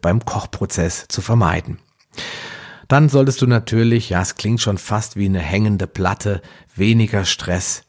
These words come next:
in dein Leben bringen und insgesamt einfach länger und besser schlafen. Acht Stunden am Tag sollten es schon sein. Ausreichend trinken,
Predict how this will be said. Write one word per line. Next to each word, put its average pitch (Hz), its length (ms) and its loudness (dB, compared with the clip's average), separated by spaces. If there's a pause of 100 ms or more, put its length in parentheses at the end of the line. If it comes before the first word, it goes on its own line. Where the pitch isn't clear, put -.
(100)
in 98 140 0
dein 92 300 0
Leben 82 440 -6
bringen 80 380 -4
und 117 280 2
insgesamt 107 560 0
einfach 98 360 -4
länger 95 500 0
und 120 260 -2
besser 95 280 -2
schlafen. 92 480 -2
Acht 104 260 -2
Stunden 101 480 -2
am 87 180 -4
Tag 90 340 -4 (180)
sollten 90 440 -2
es 98 180 -4
schon 98 320 0
sein. 82 420 -8 (480)
Ausreichend 135 640 0
trinken, 143 520 2